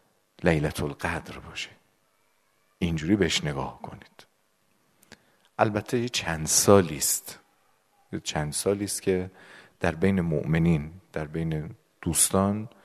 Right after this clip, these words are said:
این مسئله مطرح شده، یعنی کم و بیش، و به تدریج بعضی از برنامه‌ها،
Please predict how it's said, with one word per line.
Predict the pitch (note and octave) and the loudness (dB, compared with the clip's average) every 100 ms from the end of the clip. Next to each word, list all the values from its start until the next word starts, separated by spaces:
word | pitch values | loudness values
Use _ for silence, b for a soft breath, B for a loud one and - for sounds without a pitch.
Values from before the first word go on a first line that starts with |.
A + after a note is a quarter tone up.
| b b b b | b b b b
این | - A2 | 0 2
مسئله | G#2+ - G2 A2+ | 2 0 0 0
مطرح | F#2+ - G#2+ F2+ | 0 0 -2 -2
شده، | - D#2+ D2+ C#2+ B1 - _ _ _ - | -2 -2 0 -2 -6 -18 _ _ _ -10
یعنی | G2 | -6
کم | - E2 | -2 -2
و | D#2+ | -2
بیش، | D2+ D2+ - - b b b b b - | -6 -6 -8 -10 b b b b b -2
و | |
به | A2+ | 0
تدریج | G#2 G2 F#2 F#2+ G#2 F#2+ - _ b b b b b _ | 2 0 0 0 0 -2 -10 _ b b b b b _
بعضی | A2+ A2 A2 | 2 2 0
از | F#2 | 0
برنامه‌ها، | F2 D2+ D#2 D2+ C#2+ D#2 D#2 | -2 -2 -4 -4 -4 -4 -6